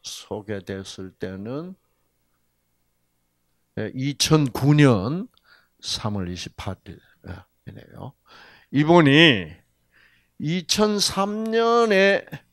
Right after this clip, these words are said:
대장암 이 기 진단을 받았습니다. 아직도 아마 책이 나와 있을 거예요. 어, 그, 이분이 쓴 그 두란노 서점에서 나온 희대 소망이라는,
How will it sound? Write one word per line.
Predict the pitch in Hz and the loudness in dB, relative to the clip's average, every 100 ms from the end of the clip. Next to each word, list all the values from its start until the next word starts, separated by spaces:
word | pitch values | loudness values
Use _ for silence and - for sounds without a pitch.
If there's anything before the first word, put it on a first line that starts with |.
| _ _ _ _ _ _ _ | _ _ _ _ _ _ _
대장암 | 123 127 131 127 143 143 147 143 | -2 0 0 0 0 0 -2 -4
이 | 120 131 143 | -2 2 2
기 | 135 151 | 2 0
진단을 | 143 131 123 110 113 127 | 0 -4 -2 -4 -4 -6
받았습니다. | 110 98 95 - - - - - _ _ _ _ - - - - _ - | -6 -8 -10 -12 -14 -16 -16 -18 _ _ _ _ -20 -20 -20 -20 _ -14
아직도 | 101 117 - - | -12 -10 -2 0
아마 | 135 147 | 2 2
책이 | 143 - 156 147 | 0 0 0 -2
나와 | 123 123 117 | -2 -2 -2
있을 | 107 120 | -2 -6
거예요. | - 143 87 80 90 175 - _ - | -2 -2 -2 -6 -6 -6 -10 _ -20
어, | 101 92 80 _ - _ _ _ | -20 -20 -20 _ -20 _ _ _
그, | - 92 92 _ _ _ - - | -12 -12 -14 _ _ _ -18 -10
이분이 | 117 120 123 117 | -6 -4 -4 -2
쓴 | - 147 107 127 185 - _ - | 0 0 -2 -6 -10 -14 _ -10
그 | 107 76 - - - 113 | -8 -8 -14 -20 -20 -14
두란노 | 113 127 156 156 131 | -4 0 0 0 -2
서점에서 | - 101 110 110 110 92 87 - 95 | -4 -4 -2 -2 -6 -10 -12 -12 -12
나온 | 90 98 127 147 - - _ | -10 -8 -8 -10 -16 -20 _
희대 | - - - 190 151 107 | -12 -6 -2 2 2 2
소망이라는, | - 101 110 110 110 98 85 - 92 131 | -4 -6 -8 -6 -8 -8 -10 -12 -12 -12